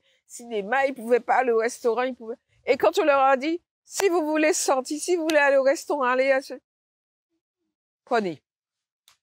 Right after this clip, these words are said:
Donc, euh, et quand ils ont eu la picouse, euh, eh ben, ils étaient contents,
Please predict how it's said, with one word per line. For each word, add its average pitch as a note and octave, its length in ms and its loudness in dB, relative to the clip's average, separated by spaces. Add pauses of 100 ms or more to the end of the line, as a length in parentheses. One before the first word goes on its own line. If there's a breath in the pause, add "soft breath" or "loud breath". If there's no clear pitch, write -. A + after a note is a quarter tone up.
(300)
Donc, F#3 380 0
euh, D3+ 540 2 (960)
et D#3+ 80 -18
quand G#3+ 280 -6
ils F3+ 280 -10
ont F3 80 0
eu D#3 560 -10 (360)
la D#3 80 -16
picouse, B3 680 -6 (680)
euh, A#2+ 340 -10 (100)
eh A3 40 -6
ben, B3 80 0
ils G3 180 -2
étaient F#3 180 0
contents, G3+ 400 -10